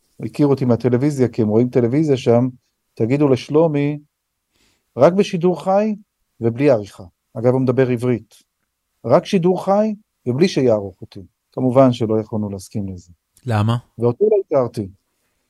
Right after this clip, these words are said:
Speaker 1: ולא ידעתי להכניס את
Speaker 2: רגע, רגע,
Speaker 1: המשוואה.
Speaker 2: ל-, למה לא לעשות את זה חי ובלי עריכה?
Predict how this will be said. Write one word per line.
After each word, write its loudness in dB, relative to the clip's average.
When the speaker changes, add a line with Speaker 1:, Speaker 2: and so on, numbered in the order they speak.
Speaker 1:
ולא -2
ידעתי -2
להכניס -4
את -14
Speaker 2:
רגע, 2
רגע, -2
Speaker 1:
המשוואה. 2
Speaker 2:
ל-, 0
למה 0
לא 2
לעשות -2
את -2
זה -2
חי 2
ובלי -2
עריכה? -6